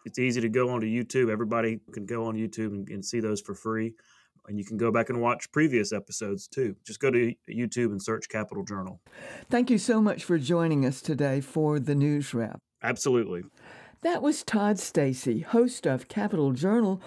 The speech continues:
Speaker 2: on Alabama Public Television. Thanks for joining us today for the News Wrap from In Focus, which is a podcast wherever you get your podcasts.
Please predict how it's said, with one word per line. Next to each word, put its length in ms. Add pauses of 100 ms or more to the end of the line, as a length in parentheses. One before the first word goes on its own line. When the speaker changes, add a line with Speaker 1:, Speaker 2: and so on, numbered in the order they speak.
(180)
Speaker 2:
on 300
Alabama 520
Public 480
Television. 920 (520)
Thanks 300
for 140
joining 440
us 180
today 360
for 220
the 100
News 380
Wrap 260
from 400
In 300
Focus, 640 (380)
which 200
is 180
a 80
podcast 1040
wherever 480
you 220
get 260
your 140
podcasts. 960